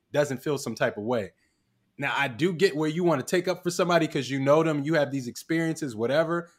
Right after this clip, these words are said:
But at the same time, doing that kinda,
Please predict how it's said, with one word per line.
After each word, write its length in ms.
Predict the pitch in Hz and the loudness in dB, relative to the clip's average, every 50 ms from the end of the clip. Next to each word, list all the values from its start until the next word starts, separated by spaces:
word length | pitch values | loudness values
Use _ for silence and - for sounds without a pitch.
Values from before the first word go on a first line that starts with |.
| _ _ - | _ _ -6
But 100 | 123 135 | -6 -6
at 120 | 127 - | -6 -8
the 60 | - | -10
same 360 | - - - 165 165 160 147 | -8 -4 -2 -2 -2 -2 -2
time, 420 | 143 - 180 170 160 147 131 123 117 _ _ _ _ _ _ _ _ - 101 | 0 2 2 4 4 4 2 0 -2 _ _ _ _ _ _ _ _ -18 -6
doing 480 | - 147 175 202 214 196 180 170 156 139 | 0 2 4 6 6 6 4 4 2 2
that 360 | 143 160 180 185 156 131 - - _ _ _ _ _ _ _ - | 4 4 6 6 4 2 0 -6 _ _ _ _ _ _ _ -4
kinda, 440 | - 190 190 175 170 160 135 110 | 0 2 2 4 2 0 -2 -4